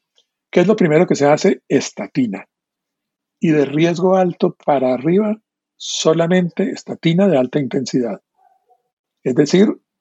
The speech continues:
o atorvastatina cuarenta ochenta o rosuvastatina veinte cuarenta. Ninguna de las otras.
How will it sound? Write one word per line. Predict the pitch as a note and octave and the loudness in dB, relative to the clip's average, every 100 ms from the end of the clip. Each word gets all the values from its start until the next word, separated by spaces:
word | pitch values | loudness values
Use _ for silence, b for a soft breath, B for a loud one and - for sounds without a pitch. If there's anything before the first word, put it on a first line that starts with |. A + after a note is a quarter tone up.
| _ _ _ - - | _ _ _ -20 -6
o | F#3+ D#3+ | 2 4
atorvastatina | B2+ - C3 B2+ - B2 - D#3+ E3+ F3+ - | 4 2 2 2 0 -6 0 0 2 0 -4
cuarenta | - B2+ C3 B2 C#3 | -6 0 0 0 -2
ochenta | - F#3 E3 - - - | -2 -2 -2 -4 -6 0
o | - F3 | 2 4
rosuvastatina | E3 C#3+ D3 C3+ A#2 - D#3 G3 | 2 2 0 -2 -4 -4 -2 0
veinte | D3 A#2+ C#3 | 0 0 -4
cuarenta. | A#2+ A2 G2 - _ _ _ _ _ _ _ _ _ - | -6 -8 -10 -16 _ _ _ _ _ _ _ _ _ -8
Ninguna | C#3 C3 F3+ A3+ | -4 0 2 2
de | G#3+ | 2
las | E3+ | 0
otras. | D3 - - - | -2 -4 -20 -20